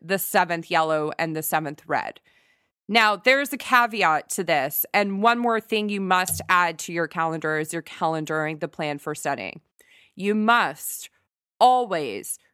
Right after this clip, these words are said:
revisit the previous day's information. In fact, when you're sitting down to start studying for the day, you start with the review and then you add in the day's assignment. So if you're on day three of studying,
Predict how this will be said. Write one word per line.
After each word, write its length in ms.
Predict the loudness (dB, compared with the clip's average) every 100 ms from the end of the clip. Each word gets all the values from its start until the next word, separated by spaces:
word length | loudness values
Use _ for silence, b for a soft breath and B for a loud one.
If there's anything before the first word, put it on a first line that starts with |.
| _
revisit 800 | 0 0 2 2 2 0 -2 -2
the 80 | -6
previous 680 | 0 0 0 0 0 0 -2
day's 320 | -2 -2 -4
information. 880 | -6 -6 -6 -4 -6 -8 -14 -18 -20 _ _ b b
In 120 | -2
fact, 460 | 4 4 4 -2 -2
when 140 | 0
you're 80 | 0
sitting 320 | -2 -2 0
down 220 | 2 2 2
to 100 | -2
start 340 | 2 2 0
studying 420 | 0 2 2 0
for 140 | -2 -2
the 100 | 2
day, 400 | 4 4 2 -6 b b b b
you 160 | -2 0
start 600 | 0 0 4 4 4 0
with 440 | -2 0 0 -4 0
the 120 | 2
review 640 | 2 0 0 2 2 -2 _ -2
and 200 | 0 4
then 260 | 4 4
you 160 | -2 -2 2
add 260 | 4 2
in 140 | -2 -2
the 100 | -2
day's 300 | -2 -2 -4
assignment. 480 | 0 0 0 -4
So 180 | -2 0
if 140 | 0 2
you're 120 | 2
on 140 | 2
day 240 | 0 0 0
three 400 | -4 -4 0 0
of 80 |
studying, 640 | 0 2 2 2 -4 -6